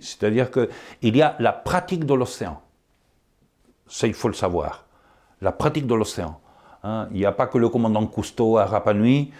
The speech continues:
il y a, il y a le grand film de Chris Marker à Valparaiso, hein, en mille neuf cent soixante-deux, formidable. En, en, enfin, c'est, c'est, c'est des histoires, euh, anciennes qui,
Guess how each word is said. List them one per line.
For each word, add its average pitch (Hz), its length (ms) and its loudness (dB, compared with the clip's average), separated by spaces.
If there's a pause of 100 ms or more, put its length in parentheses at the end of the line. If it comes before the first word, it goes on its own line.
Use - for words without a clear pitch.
(300)
il 92 160 -2
y 98 100 4
a, 92 440 4
il 92 180 -6
y 98 60 0
a 92 380 4
le 95 200 2
grand 117 300 0
film 113 480 -2
de 98 80 -2
Chris 101 280 -6
Marker 107 420 0 (320)
à 104 80 0
Valparaiso, 98 880 0 (200)
hein, 104 240 -6 (120)
en 92 120 -4
mille 95 160 -2
neuf 92 120 -6
cent 104 140 -6
soixante-deux, 95 760 -4 (380)
formidable. 98 800 0 (360)
En, 117 180 -4
en, 117 160 0
enfin, 110 280 -2
c'est, 117 260 -2
c'est, 123 320 0
c'est 139 240 -4
des 127 200 -2
histoires, 123 580 0
euh, 98 360 0 (680)
anciennes 123 760 0
qui, 90 140 -12